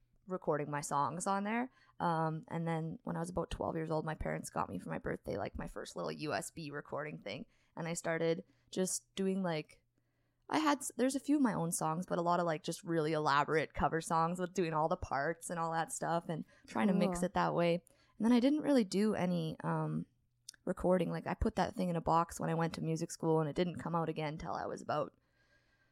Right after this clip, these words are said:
Speaker 1: twenty-two, twenty-three, and then started making this, making this record and recording stuff again. And it
Speaker 2: That's
Speaker 1: feels
Speaker 2: amazing.
Speaker 1: good.
Speaker 2: Yeah.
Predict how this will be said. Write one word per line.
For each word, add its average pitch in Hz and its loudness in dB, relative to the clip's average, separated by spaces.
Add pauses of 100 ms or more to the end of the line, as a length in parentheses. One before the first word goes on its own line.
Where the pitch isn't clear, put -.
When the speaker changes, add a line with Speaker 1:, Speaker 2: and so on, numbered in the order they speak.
(520)
Speaker 1:
twenty-two, 185 2
twenty-three, 175 -2 (240)
and 170 0
then 165 -2
started 160 0 (180)
making 165 -2
this, - -2
making 180 0
this 180 -2
record 156 -4
and 156 -2
recording 165 -4
stuff 180 -8
again. 175 -6 (180)
And 175 -8
it - -12
Speaker 2:
That's 208 -6
Speaker 1:
feels 208 -2
Speaker 2:
amazing. 240 -4 (140)
Speaker 1:
good. 247 -2
Speaker 2:
Yeah. 285 6